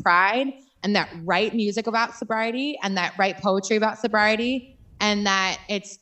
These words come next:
it's a facet of who they are, but it's also, like, a badge that they wear." And, um, and, and listening to your music and, and going down that rabbit hole was so special for me because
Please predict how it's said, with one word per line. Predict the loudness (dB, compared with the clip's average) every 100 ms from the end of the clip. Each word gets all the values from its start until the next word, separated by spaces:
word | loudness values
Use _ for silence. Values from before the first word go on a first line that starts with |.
| -8
it's | 0
a | 0
facet | 4 2 4 0
of | 2
who | 4
they | 4
are, | 6 6 4
but | 2 -2
it's | -4
also, | -2 -2 0 -2 0
like, | -2 -4 -4
a | -4
badge | 2 4 4 0
that | -2 -2
they | -4
wear." | -2 0 -2 -4 -8 _ _ _ 2
And, | 4 4 4 2
um, | 2 2 0 -4 -8 -14 _ _ _ _ _
and, | 0 2 0
and | 0 0 -2 -2
listening | 2 2 2 2 2
to | -2 -2
your | 0 0
music | -2 -2 -2 -2 -4 -6
and, | -4 -4
and | -2 0
going | 2 2 4
down | 2 2
that | 2
rabbit | 2 0
hole | 0 0
was | 0
so | -4 0 0 0
special | -4 -6 -6 -6
for | -4
me | -2 0
because | -2 -2 0 0 0 -6